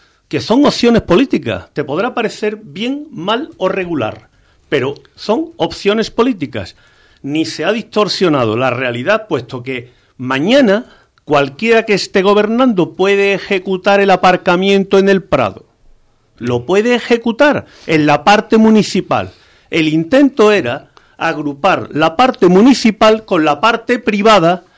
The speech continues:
para hacer un macroaparcamiento en toda la superficie. Eso no es lo que dice el documento.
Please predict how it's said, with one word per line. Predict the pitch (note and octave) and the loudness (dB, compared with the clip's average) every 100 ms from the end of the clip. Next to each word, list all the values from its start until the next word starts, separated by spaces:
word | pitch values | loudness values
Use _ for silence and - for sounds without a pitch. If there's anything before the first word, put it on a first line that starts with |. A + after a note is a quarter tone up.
| _ - | _ -2
para | D#3 D3+ | 0 0
hacer | D3+ - A#3+ - - | -2 -4 -6 -6 -12
un | A3 A#3 A3 | -10 -8 -4
macroaparcamiento | A#3 A3+ G#3 F#3+ F#3+ F#3 F#3+ F3+ F#3 E3+ G#3 A#3 A3 G#3+ | -4 -2 -2 0 2 2 0 -2 -4 -4 -2 -4 -2 -2
en | G3 F3+ | -2 0
toda | G#3 G#3 | 2 4
la | G3+ | 2
superficie. | - G3 G3+ - B2 - - F#2 - _ _ _ _ _ _ _ - _ | 0 -2 -2 -4 -8 -8 -14 -18 -20 _ _ _ _ _ _ _ -20 _
Eso | F3+ G#3 | -6 -4
no | G3 | -6
es | F#3+ - | -8 -6
lo | E3 | -6
que | D#3+ | -4
dice | D#3+ F3 E3 | -6 -6 -6
el | C#3 | -6
documento. | C3 B2 G#2+ F#2 G2 - | -6 -8 -10 -12 -16 -20